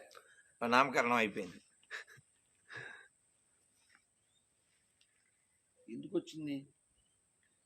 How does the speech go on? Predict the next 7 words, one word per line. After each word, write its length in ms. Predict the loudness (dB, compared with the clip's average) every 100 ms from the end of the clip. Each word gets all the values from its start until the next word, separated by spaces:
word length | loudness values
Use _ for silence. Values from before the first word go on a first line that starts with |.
| _ _ _ _ _ _ _ -20 _ -20 -2
అవులయ్య 400 | 2 8 10 10 8 6 -16 _ -20 -20 _ _ _ _ _ -4
అని 120 | -2
వచ్చింది 340 | -2 -4 -4
ఇందులోకి. 460 | -4 -2 -2 -2 -8 -12 -20 -6
అవులయ్య 500 | 0 2 4 4 6
రావట్లేదు 580 | 6 4 0 -4 -4 -4
ఇది. 220 | -6